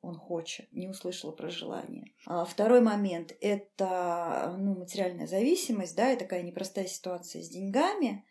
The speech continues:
м, вот, и это раздражает. И при этом я не услышала стремления решить этот вопрос самостоятельно. И еще один момент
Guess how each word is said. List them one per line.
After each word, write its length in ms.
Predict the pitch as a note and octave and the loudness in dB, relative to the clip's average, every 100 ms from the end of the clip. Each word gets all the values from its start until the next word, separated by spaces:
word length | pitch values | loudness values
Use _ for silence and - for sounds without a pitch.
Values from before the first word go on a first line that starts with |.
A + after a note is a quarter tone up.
| - | -10
м, 240 | - F#3+ F#3 | -6 -4 -4
вот, 240 | E3+ E3 | -4 0
и 40 | |
это 160 | F3 F3 | 0 0
раздражает. 840 | F3+ F3 G3 G3 G3 F3+ D#3+ - _ | -2 2 2 2 0 -2 -6 -14 _
И 120 | - G3+ | -6 0
при 180 | A3+ | 6
этом 420 | C4+ C#4+ B3 A#3 - | 6 6 4 4 0
я 340 | F#3 F3+ F#3 A3 | -8 -4 0 4
не 320 | A3+ A3 C4 | 6 8 8
услышала 600 | B3+ A#3 B3 A#3 A#3 G#3 | 8 4 2 2 0 -2
стремления 680 | G#3 - G3 G3 A#3 A#3+ G#3+ | -6 -4 0 2 4 4 2
решить 300 | G3+ G3+ A3 | 0 -2 -6
этот 140 | G3+ | -6
вопрос 260 | F#3+ G3 G3+ | -6 -6 -8
самостоятельно. 880 | G3 - G3+ G3 - - - - - | -8 -4 -2 -2 -4 -10 -12 -14 -10
И 80 | - | 0
еще 1500 | G3 G#3 G#3 F#3+ - - F3 G3+ G3+ - - G3+ F#3+ D#3 - - | 0 2 0 -2 -4 -8 -8 -4 -4 -4 -6 -6 -4 -4 -4 -6
один 360 | D3 D3 D#3 | -6 -6 -10
момент 680 | D#3+ D#3+ F#3 B3 F#4 A4+ - | -8 -6 2 4 4 0 -12